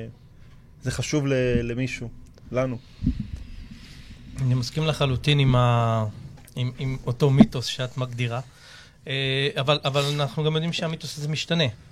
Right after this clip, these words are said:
Speaker 2: אה, פעם, אה, המיתוס היה הקיבוצניק הלוחם, פתאום הפכנו להיות ההייטקיסט שעושה אקזיט, אה, ו-, ובשאיפה אנחנו יום אחד נבין ש-, אה,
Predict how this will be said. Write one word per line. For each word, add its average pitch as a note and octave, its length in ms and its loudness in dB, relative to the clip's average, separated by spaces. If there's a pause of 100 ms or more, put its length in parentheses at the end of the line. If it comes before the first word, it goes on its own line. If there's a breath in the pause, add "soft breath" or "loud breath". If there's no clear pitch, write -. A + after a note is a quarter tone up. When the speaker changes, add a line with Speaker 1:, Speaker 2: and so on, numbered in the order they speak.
(140)
Speaker 2:
אה, B2 420 -4 (120)
פעם, C3+ 420 0 (120)
אה, C3 560 -2
המיתוס C3 420 -4
היה C3 640 0
הקיבוצניק B2+ 640 -4
הלוחם, C#3+ 520 0 (460 loud breath)
פתאום - 220 -4
הפכנו B2+ 360 -2
להיות B2 220 0
ההייטקיסט B2 920 2
שעושה C3 480 0
אקזיט, D3 420 -2 (540 loud breath)
אה, C#3+ 60 -4 (420)
ו-, B2+ 380 2
ובשאיפה A#2+ 640 4
אנחנו C3+ 320 0
יום C#3 180 0
אחד D#3 260 0
נבין D#3+ 360 2
ש-, - 140 0
אה, A#2+ 760 0